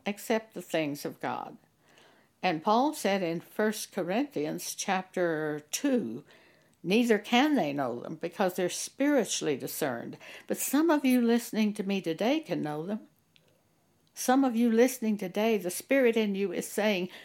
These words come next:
"That's right. That's right."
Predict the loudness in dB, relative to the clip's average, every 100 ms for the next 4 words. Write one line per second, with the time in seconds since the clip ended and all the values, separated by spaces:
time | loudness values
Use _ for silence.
0 | -20 -4 0 0 0 0 0 2 -2 -4
1 | -12 -20 _ _ _ 0 2 2 0 0
2 | 0 -4 -10